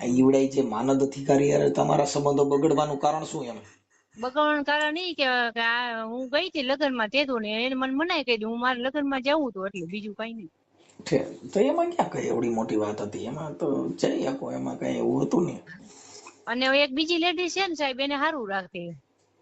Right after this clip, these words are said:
Speaker 1: ઈ કોણ છે?
Speaker 2: બીજી એ, એક ઈ એના ભણેલી હે, બધું ઈ બધા એક હે.
Speaker 1: હમ.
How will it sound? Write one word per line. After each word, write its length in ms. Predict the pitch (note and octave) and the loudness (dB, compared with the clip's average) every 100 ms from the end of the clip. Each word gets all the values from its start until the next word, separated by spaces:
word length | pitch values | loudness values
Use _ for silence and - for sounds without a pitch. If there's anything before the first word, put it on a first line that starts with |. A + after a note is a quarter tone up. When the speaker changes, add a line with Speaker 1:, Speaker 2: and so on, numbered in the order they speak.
| _ _ _ _ _ - C#3+ | _ _ _ _ _ -4 2
Speaker 1:
ઈ 140 | C#3+ | 2
કોણ 220 | C#3+ C#3 | 4 2
છે? 240 | B2 A#2 G#2 - - - _ _ - _ _ G#3+ | 0 -8 -8 -12 -16 -20 _ _ -20 _ _ -8
Speaker 2:
બીજી 440 | B3+ B3 A3 G#3 | -6 -2 -2 0
એ, 340 | G#3 A3 A#3 B3+ | -2 -2 -2 -4
એક 140 | C#4+ | -4
ઈ 240 | A#3 B3+ | -2 0
એના 220 | C4+ C#4 C4 | 0 0 -2
ભણેલી 600 | A3 B3 D4 D4 C#4 D4+ | 0 2 4 2 0 -2
હે, 80 | G4+ | -4
બધું 300 | B3+ A#3 A#3 A#3+ | -4 -4 -6 -8
ઈ 200 | B3+ B3 | -8 -6
બધા 220 | A#3+ A#3+ | -4 -4
એક 360 | A#3 A#3 B3+ B3+ | -4 -2 -4 -4
હે. 220 | A3 G3+ D3+ _ _ _ _ _ C3+ | -4 -4 -6 _ _ _ _ _ -2
Speaker 1:
હમ. 460 | C3 B2 A2 - | 0 0 -2 -6